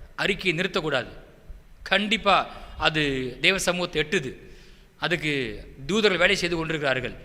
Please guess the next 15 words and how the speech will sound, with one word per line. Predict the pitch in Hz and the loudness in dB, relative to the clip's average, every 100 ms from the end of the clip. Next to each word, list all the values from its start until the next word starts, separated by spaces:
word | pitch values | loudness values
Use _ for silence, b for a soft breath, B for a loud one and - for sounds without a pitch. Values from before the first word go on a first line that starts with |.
| b b b - | b b b -4
நீங்க | 160 143 | 2 2
கண்டிப்பா | 131 160 180 | 2 0 0
பதிலை | 156 156 170 151 | 0 -2 -2 4
பார்ப்பீர்கள். | 156 147 143 120 | 4 4 0 -2
ஆமென். | 120 131 185 240 123 B B B | 0 2 4 2 0 B B B
சரி, | - 127 | -6 -4
அங்க | 139 151 | -2 2
போட்டு | 214 190 | 4 6
அதட்டினார்கள். | 180 214 202 143 | 6 4 2 4
அவனும், | 139 190 262 311 202 233 240 - - | 4 6 8 8 6 4 0 -8 -4
ம், | 160 190 | -2 2
அது | 160 | 2
ரொம்ப | 175 190 | 2 0
முக்கியம், | 165 151 139 | -2 0 2
அவனும், | 208 254 170 202 | 4 4 2 0